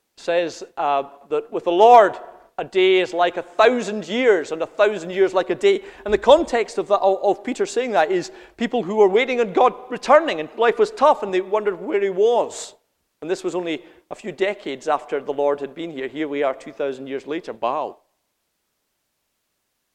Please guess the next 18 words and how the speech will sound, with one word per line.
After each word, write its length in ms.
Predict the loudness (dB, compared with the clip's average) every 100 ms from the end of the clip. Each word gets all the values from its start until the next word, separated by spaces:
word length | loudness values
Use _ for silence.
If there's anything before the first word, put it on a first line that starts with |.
| _ _
Churches 320 | -10 -10 -12
had 140 | -14
to 60 | -10
learn 260 | -10 -10 -14
patience. 640 | -16 -16 -20 _ -20 _ _ _ _ _ _ _
A 60 | -10
day 320 | -6 -2 -4
is 180 | -6 -6
like 240 | -6 -6
a 80 | -10
thousand 420 | -6 -6 -6 -8
years. 280 | -6 -4 -4
Uh, 140 | -6 -10
the 80 |
story 300 | -10 -6 -6
is 80 | -8
told 320 | -10 -8 -8
of, 180 | -10 -12